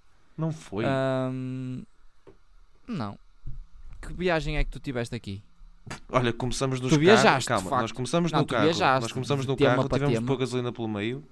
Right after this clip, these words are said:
Speaker 1: reclamamos da gasolina. Então o que é que fizemos? Deixamos a, o carro, apertamos pelas bicicletas e pelas trotinetes. Depois, entretanto, tivemos em Sanxenxo e no meio da cidade do Porto. <laughs> Pronto.
Speaker 2: Pá, vocês não têm aí tu-,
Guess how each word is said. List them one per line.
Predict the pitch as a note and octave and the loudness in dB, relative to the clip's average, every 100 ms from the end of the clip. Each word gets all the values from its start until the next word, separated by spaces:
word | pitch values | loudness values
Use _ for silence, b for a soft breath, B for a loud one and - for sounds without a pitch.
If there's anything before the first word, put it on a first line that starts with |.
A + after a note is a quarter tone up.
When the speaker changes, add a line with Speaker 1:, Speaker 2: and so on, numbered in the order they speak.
| - | -14
Speaker 1:
reclamamos | - - B2+ C3+ B2+ | -10 -4 0 0 0
da | D3 | -2
gasolina. | C3+ A#2 A#2+ G#2+ C3+ - B B B A#2+ | -2 -4 -6 -4 -8 -10 B B B -4
Então | A#2 C3+ | 0 0
o | B2 | -2
que | C3 | -4
é | |
que | A#2+ A#2+ | -6 -10
fizemos? | - B2+ A2+ G2+ G2 | -6 -6 -4 -4 -4
Deixamos | A#2 A#2 B2+ A#2 | -4 -2 -4 -4
a, | A#2+ A2+ | -4 -4
o | G#2+ | -6
carro, | A#2+ A#2+ C3 B2+ B2 - | -4 -2 -2 -6 -14 -12
apertamos | G#2+ - B2+ | -8 -4 -4
pelas | - B2 | -4 -8
bicicletas | - B2+ A#2+ A#2 A2+ | -6 -6 -6 -6 -6
e | A2+ | -8
pelas | A2+ | -8
trotinetes. | A#2 A2 G#2+ A2 B2 - C3+ - B B B B B B | -8 -8 -8 -8 -12 -14 -16 -16 B B B B B B
Depois, | - D3+ C3 | -4 0 2
entretanto, | C3+ D3 C#3 C#3+ A#2+ | 0 -2 0 -2 -2
tivemos | C3 A#2+ | -4 -4
em | C3 | -6
Sanxenxo | B2+ A#2+ - B2+ - | -6 -6 -4 -4 -4
e | A#2+ | -6
no | A#2+ | -4
meio | A#2+ | -4
da | A#2 | -4
cidade | A#2+ A#2+ | -4 -4
do | A2+ | -6
Porto. | A2+ B2+ C3 - - B B B | -4 -4 -4 -8 -12 B B B
<laughs> | B B - | B B -10
Pronto. | D#3+ A#2+ A2+ - B B B B B | -6 -6 -8 -14 B B B B B
Speaker 2:
Pá, | D#3+ | -8
vocês | C#3+ F#3 A#3+ | -6 -4 -4
não | G3+ | -4
têm | F3+ D#3+ D3 | -4 -4 -4
aí | C3 B2 | -4 -4
tu-, | A#2 | -6